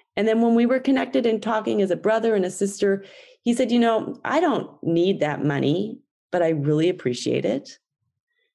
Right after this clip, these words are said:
And, you know, I'd never asked." And I said, "I don't care what you're doing with it, but I'm curious, you know, what are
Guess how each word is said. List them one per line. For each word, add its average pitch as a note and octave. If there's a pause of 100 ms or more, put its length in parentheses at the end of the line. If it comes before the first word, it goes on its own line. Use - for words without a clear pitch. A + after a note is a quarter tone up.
(260)
And, E3
you -
know, F3+
I'd G3+
never G3
asked." E3+
And G3+
I F#3
said, G3
"I -
don't -
care A3
what G#3+
you're G3+
doing A#3+
with F#3
it, C4+
but B3
I'm B3+
curious, E4+
you A#3+
know, A#3
what B3
are B4+